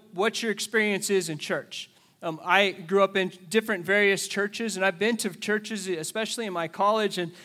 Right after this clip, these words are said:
I've even worked at churches where we would grab Scripture and we'd kind of open up and we would say, "This is a good verse," and we'd preach an amazing, uh, message on this one verse, but all along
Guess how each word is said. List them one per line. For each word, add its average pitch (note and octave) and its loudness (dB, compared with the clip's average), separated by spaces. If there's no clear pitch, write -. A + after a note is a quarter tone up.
I've F#3+ -2
even G#3+ 2
worked A3+ 4
at A3+ -12
churches F#3 0
where F#3 2
we A3 2
would G#3+ 4
grab G#3+ 8
Scripture A3+ 2
and F#3 2
we'd G3+ -2
kind F#3+ 2
of F3 -4
open G#3+ 4
up F#3+ 4
and F3+ 2
we G3 2
would G3+ 2
say, F#3+ 2
"This G3+ 0
is F#3 -4
a G3 2
good F#3 0
verse," G3+ 2
and F#3+ -2
we'd F3+ -2
preach G#3+ -2
an G3 -2
amazing, F#3+ 0
uh, F#3 4
message G3+ 4
on F#3 2
this G#3 0
one G3+ 0
verse, G#3 2
but G3 -6
all A3+ 8
along G#3 6